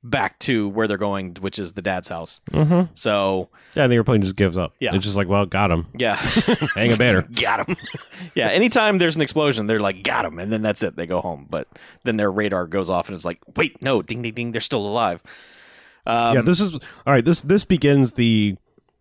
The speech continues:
Speaker 2: they're trying to listen to the radio, and they're trying to talk about the Bay of Pigs thing, but,
Speaker 1: Yeah.
Speaker 2: like, they're, it, it's a, it's a piece of shit radio, and it keeps cutting out.
Speaker 1: Yeah.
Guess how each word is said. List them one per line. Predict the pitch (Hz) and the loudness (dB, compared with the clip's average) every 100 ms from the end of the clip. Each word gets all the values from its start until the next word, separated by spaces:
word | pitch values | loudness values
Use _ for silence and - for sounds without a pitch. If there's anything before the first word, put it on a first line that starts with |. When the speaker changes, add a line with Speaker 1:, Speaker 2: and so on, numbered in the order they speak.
| _ _ | _ _
Speaker 2:
they're | - 156 | 0 2
trying | - 170 180 | 4 4 6
to | 156 | 6
listen | 156 160 | 4 4
to | 139 | 4
the | 110 | 6
radio, | 110 127 131 135 | 6 6 6 2
and | - 117 | 0 2
they're | 123 | 2
trying | - 120 | 4 2
to | 120 | 2
talk | 131 117 | 2 0
about | 113 104 | 0 0
the | |
Bay | 92 107 | 4 4
of | 98 | 4
Pigs | 110 101 | -2 -2
thing, | 127 123 | 0 0
but, | 113 | 0
Speaker 1:
Yeah. | 98 | 0
Speaker 2:
like, | 107 98 | 0 0
they're, | 110 104 76 - | 0 0 -2 -10
it, | - 107 - | -4 -4 0
it's | 110 - | -2 -2
a, | 104 | -6
it's | - 107 | -4 -4
a | |
piece | 101 127 113 | 0 0 0
of | |
shit | 95 120 | 0 0
radio, | 80 107 110 | 2 2 4
and | 107 | 4
it | 90 | 2
keeps | 107 - | -2 0
cutting | 104 95 | -2 0
out. | 92 104 | 0 0
Speaker 1:
Yeah. | - 95 | -2 -8